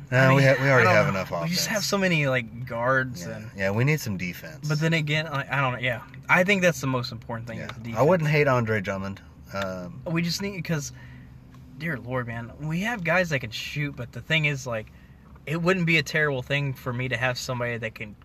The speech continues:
Speaker 2: constantly and consistently knock down shots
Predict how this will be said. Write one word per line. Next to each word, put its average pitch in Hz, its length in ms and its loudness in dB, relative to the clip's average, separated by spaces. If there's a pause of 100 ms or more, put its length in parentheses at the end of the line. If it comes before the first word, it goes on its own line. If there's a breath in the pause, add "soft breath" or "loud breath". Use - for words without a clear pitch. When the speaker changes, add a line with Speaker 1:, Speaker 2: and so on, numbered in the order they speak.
Speaker 2:
constantly 123 920 -8 (580 loud breath)
and 123 120 -8
consistently 120 840 -8 (460)
knock 120 280 -4
down 120 280 -2
shots - 680 -6